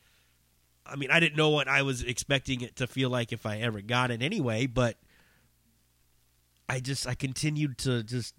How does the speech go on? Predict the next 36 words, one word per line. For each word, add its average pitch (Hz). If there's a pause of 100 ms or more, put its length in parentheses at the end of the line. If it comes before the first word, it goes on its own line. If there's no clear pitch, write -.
(240)
go 131
on 131
about 120
my 117
day 139
and 123
do 208
like 220
I 214
usually 190
do 208
when 170
I 131
get -
sick. -
I 156
just 139
fucking 135
kinda 175
work 143
through 175
it 185
and 107 (1600)
pile 185
on 185
the 147
blankets 160
and 139
try 180
to 156
sweat 180
it 165
out 185
when 151
I 139
can. 175